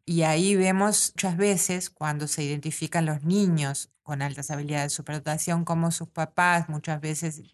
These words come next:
comienzan a darse cuenta de que ellos también habían sido así. A veces un papá, a veces una mamá. Y cuando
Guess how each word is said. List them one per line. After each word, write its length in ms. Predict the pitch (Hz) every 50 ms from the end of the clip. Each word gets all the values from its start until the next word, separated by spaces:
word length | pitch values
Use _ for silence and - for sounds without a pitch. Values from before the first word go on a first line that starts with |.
| _
comienzan 600 | _ - 147 151 160 165 170 170 - - 165 160
a 80 | 156 156
darse 320 | 156 156 151 - - 156
cuenta 400 | - - 165 170 175 170 185 170
de 160 | 156 143 139 -
que 360 | - 156 156 175 165 - - _
ellos 300 | - 151 - 170 160 -
también 380 | - 143 143 156 190 233 226 202
habían 280 | 170 147 143 139 135
sido 260 | - - - 135 135
así. 440 | 139 139 - - - 156 139 127 - _ _ _
A 100 | 139 139
veces 400 | 139 135 123 - - 139 - -
un 80 | 143 135
papá, 680 | 143 139 - _ 160 160 170 170 175 175 170 165 156
a 40 | 139
veces 400 | 135 143 139 - 151 139 - -
una 180 | 143 135 131
mamá. 680 | 131 131 127 131 143 160 175 180 175 170 170 160 - - _ _ _ _ _ _ _ _ _
Y 360 | _ - 165 165 170 180 165 -
cuando 800 | _ - 151 143 147 147 143 143 139 139 139 139 139 131 120